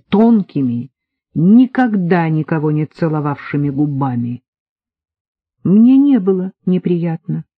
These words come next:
У него нежная кожа, и пахнет от него чистотой. Я закрыла глаза,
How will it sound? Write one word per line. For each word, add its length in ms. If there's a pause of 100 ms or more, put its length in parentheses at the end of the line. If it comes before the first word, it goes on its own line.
(540)
У 100
него 200
нежная 460
кожа, 480 (380)
и 100
пахнет 500
от 140
него 320 (220)
чистотой. 840 (1040)
Я 220
закрыла 480
глаза, 760